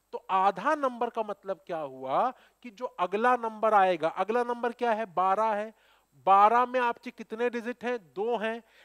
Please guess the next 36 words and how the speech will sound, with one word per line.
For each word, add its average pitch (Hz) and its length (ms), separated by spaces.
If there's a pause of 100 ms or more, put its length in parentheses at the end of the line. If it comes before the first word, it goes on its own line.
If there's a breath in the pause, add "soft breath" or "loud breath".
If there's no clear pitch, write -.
लेकिन 208 340
आपको 214 340
कितना 247 380
यूज़ 247 280
करना 240 320
है? 247 220
आधा 220 360
यूज़ 208 280
करना 196 340
है। 180 260 (280 soft breath)
तो - 60
आधा 202 380
का 254 120
मतलब 247 380
क्या 254 120
हुआ? 233 340
बारह 190 460
का 247 380 (340 soft breath)
वन 190 200
and 233 280
टू 240 140
लिखा 220 300
हुआ 233 380
है, 185 320 (220 soft breath)
हम 180 200
दो 208 160
पार्ट 220 340
में 208 100
बांटे, 190 360
तो 233 100
अगला 196 400
क्या 247 260
आएगा? 226 280
अगला 170 420
यहाँ 151 400
पे 247 280